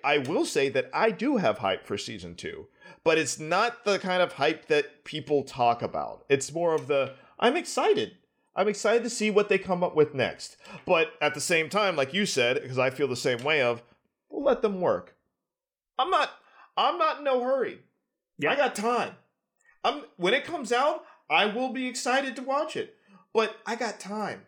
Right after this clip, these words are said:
Speaker 2: But
Speaker 1: I got
Speaker 2: if you
Speaker 1: other stuff to
Speaker 2: go,
Speaker 1: watch, man.
Speaker 2: but if you
Speaker 1: <laughs> I gotta
Speaker 2: find the novelty Twitter account about the person who's like, "I will draw a piece of fan art every day until Arcane
Speaker 1: <laughs>
Speaker 2: season two comes out,"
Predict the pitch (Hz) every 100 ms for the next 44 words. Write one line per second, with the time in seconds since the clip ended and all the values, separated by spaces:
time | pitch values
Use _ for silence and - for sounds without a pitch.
0 | - 147 202 233 226 - 285 262 - 226
1 | 233 226 185 214 247 - - 170 156 175
2 | 233 262 - 196 214 - 233 294 226 233
3 | 262 254 247 240 - 185 190 185 202 226
4 | 220 208 180 190 202 220 190 175 165 143
5 | 139 - - - 170 190 175 - - 202
6 | - 165 170 165 151 - - 190 185 139
7 | 156 170 151 143 147 127 156 143 - 131
8 | 156 143 131 127 - - 185 147 156 139
9 | 151 131 120 120 143 117 - - 160 -
10 | 156 131 - 185 156 151 139 - 151 135
11 | - 139 127 143 120 -